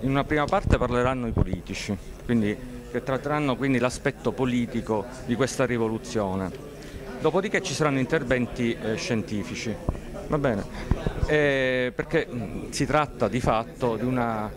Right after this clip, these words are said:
rivoluzione non soltanto da un punto di vista scientifico, ma anche tecnologico, eh, culturale, politico ed economico.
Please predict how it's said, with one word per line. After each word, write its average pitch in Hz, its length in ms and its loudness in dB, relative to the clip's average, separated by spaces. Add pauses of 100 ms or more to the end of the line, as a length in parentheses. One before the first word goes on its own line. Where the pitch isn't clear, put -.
(100)
rivoluzione 117 1080 0 (1600)
non 147 180 2
soltanto 165 460 2
da 135 80 4
un 131 80 0
punto 135 260 0
di 120 80 2
vista 127 300 2
scientifico, 127 1040 -4
ma 135 240 0
anche 131 420 -4
tecnologico, 131 880 -4 (880)
eh, 104 320 -2
culturale, 117 720 4 (480)
politico 131 680 4
ed - 100 -2
economico. 92 600 0